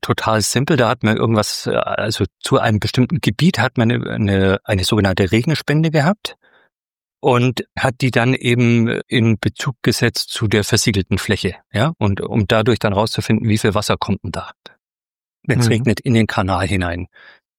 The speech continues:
Speaker 1: Das ist heute total anders. Es gibt zwar immer noch, äh, mittlerweile einen digitalen Atlas, der wird aber nur alle vier Jahre verändert.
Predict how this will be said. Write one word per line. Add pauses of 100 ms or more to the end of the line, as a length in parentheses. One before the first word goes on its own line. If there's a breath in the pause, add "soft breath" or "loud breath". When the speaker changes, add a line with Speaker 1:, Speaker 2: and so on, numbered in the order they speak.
(120)
Speaker 1:
Das (120)
ist
heute (100)
total
anders. (260)
Es
gibt
zwar
immer
noch,
äh,
mittlerweile
einen
digitalen
Atlas, (140)
der
wird
aber (400 loud breath)
nur
alle
vier
Jahre
verändert.